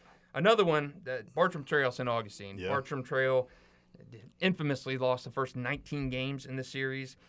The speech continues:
Speaker 1: They have now won the last five, including fifty-nine thirty-seven last week against Saint Augustine. Finally, the offensive performance kind of we wanted to see, Sponge. It's been a lot of defense for the Bears this
Speaker 2: Yeah.
Speaker 1: season,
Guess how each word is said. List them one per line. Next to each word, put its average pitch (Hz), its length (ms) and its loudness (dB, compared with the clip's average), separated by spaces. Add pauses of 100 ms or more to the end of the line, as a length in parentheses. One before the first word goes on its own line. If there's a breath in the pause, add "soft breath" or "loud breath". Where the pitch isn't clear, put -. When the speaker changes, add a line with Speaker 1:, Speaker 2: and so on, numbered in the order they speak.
(200 soft breath)
Speaker 1:
They 120 100 -10
have 117 120 -8
now 123 220 -4
won 131 340 -4
the 110 80 -8
last 110 340 -8
five, 127 340 -2
including 123 400 -6 (100)
fifty-nine 135 640 -4
thirty-seven 127 760 -6 (300 soft breath)
last 127 460 -2
week 127 260 -10
against 117 260 -12
Saint 117 140 -6
Augustine. 123 400 -2
Finally, 135 420 -2
the 120 140 0
offensive 123 360 -2
performance 123 420 -6
kind 131 180 -4
of 117 60 -10
we 120 100 -8
wanted 120 380 -6
to 110 100 -14
see, 127 220 -12
Sponge. 123 420 -10
It's - 320 -20
been 190 140 0
a 135 40 4
lot 143 200 4
of 117 120 -2
defense 160 360 -4
for 143 100 -10
the 123 80 -8
Bears 143 380 0
this 135 160 -2
Speaker 2:
Yeah. 92 60 -4
Speaker 1:
season, 147 360 -6